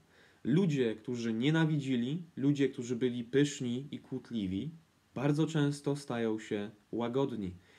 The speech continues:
Bardzo często przez tych ludzi zaczynają przemawiać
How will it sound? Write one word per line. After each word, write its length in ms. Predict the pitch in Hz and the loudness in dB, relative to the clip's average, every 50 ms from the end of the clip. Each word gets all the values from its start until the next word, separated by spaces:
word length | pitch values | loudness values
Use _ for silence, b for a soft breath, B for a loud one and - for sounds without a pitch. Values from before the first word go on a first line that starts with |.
| B B B B | B B B B
Bardzo 360 | 101 135 147 151 143 151 147 | 2 2 2 4 4 2 0
często 380 | 147 151 143 143 143 - 151 | 2 2 0 0 0 -2 -4
przez 260 | 143 - - 131 - - | -4 -4 -4 -6 -4 -4
tych 200 | - 120 - - | -8 -6 -4 -4
ludzi 380 | 120 113 107 110 107 110 110 110 _ _ _ - | -4 -4 -2 -4 -4 -6 -6 -10 _ _ _ -14
zaczynają 580 | - - 117 113 - - 123 120 120 120 117 113 | -10 -8 -8 -6 -6 -4 -4 -4 -2 -2 -4 -4
przemawiać 720 | 113 - - 131 120 120 117 113 113 113 110 113 - - | -6 -6 -6 -4 -4 -2 -2 -2 -2 -2 -2 -4 -8 -12